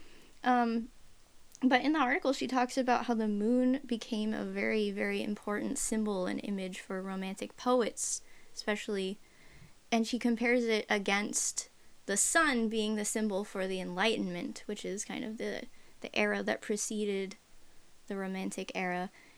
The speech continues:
And so the moon became associated with things like dreams and the imaginary and, you know, subtlety and,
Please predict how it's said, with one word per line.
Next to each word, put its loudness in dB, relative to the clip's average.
And -2
so 0
the 6
moon 6
became 2
associated 2
with -2
things -2
like -2
dreams 4
and -4
the 0
imaginary 0
and, -6
you -6
know, -6
subtlety 0
and, -6